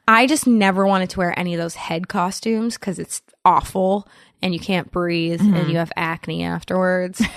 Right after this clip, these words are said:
Speaker 2: <laughs>
Speaker 1: So it was kind of that.
Speaker 2: Yeah.
Speaker 1: Yeah.
Speaker 2: And for the most part, were the kids nice?
Speaker 1: I think the kids mostly are nice. They're excited if they believe that you really are the person and you, like, make their little life. But there's always those few bratty kids that are like, "That's not real. You're not real."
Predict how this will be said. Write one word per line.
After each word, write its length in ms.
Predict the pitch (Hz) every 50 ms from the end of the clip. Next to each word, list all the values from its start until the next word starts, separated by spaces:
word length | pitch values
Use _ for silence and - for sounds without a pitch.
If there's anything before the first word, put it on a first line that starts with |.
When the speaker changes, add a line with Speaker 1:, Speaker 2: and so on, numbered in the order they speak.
| 254 262
Speaker 2:
<laughs> 220 | - 240 226 -
Speaker 1:
So 580 | - - - 214 190 180 180 175 175 170 170 185 202 - _ - -
it 40 | -
was 140 | 185 175 -
kind 300 | - - 160 156 151 -
of 100 | - -
that. 380 | - 76 60 60 - - - _ _ _ _
Speaker 2:
Yeah. 280 | - 170 156 143 135 -
Speaker 1:
Yeah. 340 | 92 160 - - 135 156 180 - _ _ _ _ _ _ _ _ _ _ _ _ _ - -
Speaker 2:
And 200 | 254 254 240 -
for 120 | - 302
the 60 | -
most 220 | 262 269 277 269 -
part, 180 | - 269 247 233
were 100 | 233 202
the 80 | 196
kids 340 | - - - 196 185 165 147
nice? 540 | 160 151 151 160 190 214 214 - - - - _ _ _ _ _ _ _ _ _ _ _ _ _ _ - - - - -
Speaker 1:
I 100 | 285 302
think 180 | 370 370 403
the 80 | - -
kids 400 | - - 320 302 247 - - -
mostly 680 | 233 233 226 208 214 214 196 196 196 196 - - 185 180
are 80 | 180 180
nice. 400 | 175 175 175 175 175 180 175 -
They're 240 | - 190 190 185 185
excited 560 | 180 - - - 165 160 165 160 156 151 156
if 120 | 160 -
they 120 | - 175 165
believe 420 | 170 - 160 160 160 156 160 156 165
that 140 | - -
you 140 | - 160 160
really 240 | 160 156 160 - 160
are 100 | 160 156
the 100 | - -
person 440 | - - - - 151 - - 175 165
and 160 | 160 170 170
you, 60 | 165 160
like, 200 | 160 156 - 180
make 260 | 170 151 147 - -
their 180 | 160 160 165
little 240 | 165 165 165 165 156 160
life. 400 | 160 160 156 156 156 160 - _ -
But 80 | 196
there's 200 | - 254 247 247
always 220 | 240 202 185 170 165
those 220 | 156 160 151 - -
few 220 | - 165 160 156
bratty 320 | - 160 131 127 - -
kids 220 | - - - - -
that 80 | 175
are 40 | 175
like, 180 | 170 165 - -
"That's 220 | 196 214 - -
not 180 | - 370 - -
real. 300 | 214 208 185 180 202 247
You're 240 | 226 214 220 247 285
not 180 | 220 220 -
real." 280 | 202 196 185 175 180